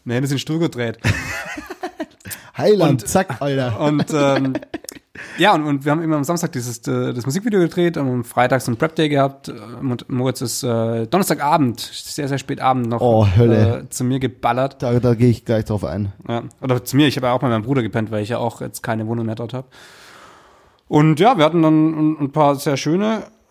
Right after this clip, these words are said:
Speaker 1: aber auch ein bisschen anstrengende Tage, obwohl das Projekt nicht so anstrengend war eigentlich. Aber,
Speaker 2: Nee, eigentlich
Speaker 1: ja.
Speaker 2: nicht, aber ein Dreh ist am Ende wohl immer anstrengend, ne?
Speaker 1: Ja.
Speaker 2: Aber ja, ganz kurz zu der Fahrt, ne? Ich wollte ja Freitag früh kommen,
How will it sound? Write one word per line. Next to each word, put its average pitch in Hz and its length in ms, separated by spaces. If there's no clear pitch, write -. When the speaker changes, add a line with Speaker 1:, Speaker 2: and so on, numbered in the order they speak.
Speaker 1:
aber 143 280
auch 139 160
ein 131 120
bisschen 175 260
anstrengende 185 480
Tage, 175 320
obwohl 156 160
das 165 80
Projekt 160 340
nicht 175 140
so - 100
anstrengend 143 460
war 107 160
eigentlich. 104 480
Aber, - 100
Speaker 2:
Nee, 123 160
eigentlich 135 360
Speaker 1:
ja. 139 40
Speaker 2:
nicht, 160 300
aber 120 240
ein 120 120
Dreh 127 220
ist 131 120
am 123 120
Ende 123 200
wohl 113 140
immer 117 180
anstrengend, 101 440
ne? 104 160
Speaker 1:
Ja. 123 160
Speaker 2:
Aber 104 280
ja, 104 180
ganz 147 200
kurz 156 200
zu 147 100
der 135 120
Fahrt, 131 320
ne? 120 320
Ich 110 140
wollte 127 260
ja 120 200
Freitag 123 380
früh 143 220
kommen, 160 360